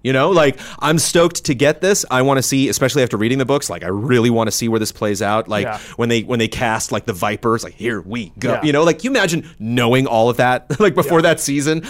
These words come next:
Speaker 2: Yeah.
Speaker 1: knowing, like, the Viper's arc and all of this stuff
Speaker 2: Crazy.
Speaker 1: and just being like, "Here we go," seeing that actor and be like, "Yes, yes, this is
Speaker 2: Yep.
Speaker 1: gonna be good." Um,
Speaker 2: Black Sails did something similar where it was, like, a lot of nudity in the very beginning.
Speaker 1: Uh-huh.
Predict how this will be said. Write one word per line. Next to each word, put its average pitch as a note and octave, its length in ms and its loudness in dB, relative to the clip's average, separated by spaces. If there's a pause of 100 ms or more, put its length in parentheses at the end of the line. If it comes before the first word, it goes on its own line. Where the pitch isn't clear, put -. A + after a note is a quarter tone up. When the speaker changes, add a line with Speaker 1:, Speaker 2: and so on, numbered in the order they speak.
Speaker 2:
Yeah. B3+ 200 2
Speaker 1:
knowing, D#3+ 360 4
like, D3 200 2
the C3+ 80 -2
Viper's C3+ 380 -2
arc C3 440 0
and B2 80 -2
all C3 160 4
of D#3 80 4
this F3 160 6
stuff C#3 200 4
Speaker 2:
Crazy. C3 80 -2
Speaker 1:
and C3+ 100 -2
just A#2+ 120 -8
being C3+ 160 2
like, C3+ 180 2 (260)
"Here D#3+ 240 -6 (100)
we C3 140 -6
go," D3 160 0
seeing C#3+ 220 0
that C3+ 80 6
actor B2+ 240 2
and C#3 60 4
be B2+ 80 6
like, G#2 220 -2
"Yes, - 240 -12
yes, A#2 220 -8
this G#3 120 -4
is D3+ 60 4
Speaker 2:
Yep. D3+ 40 4
Speaker 1:
gonna C#3 140 2
be A#2+ 100 0
good." A2 200 -2 (440)
Um, A#2+ 500 -2 (320)
Speaker 2:
Black G#3 220 2
Sails G#3+ 260 2
did C#3+ 180 -2
something C#3 220 -4
similar C3 400 -4
where B2 220 -2
it - 20 -6
was, A#2+ 140 -6
like, A#2 100 -10
a B2 60 -6
lot E3+ 1080 4
of D#3 360 2
nudity C#3+ 400 0
in C#3 100 -4
the C3+ 60 -8
very C#3 200 0
beginning. F#3 520 -6
Speaker 1:
Uh-huh. C#3 300 0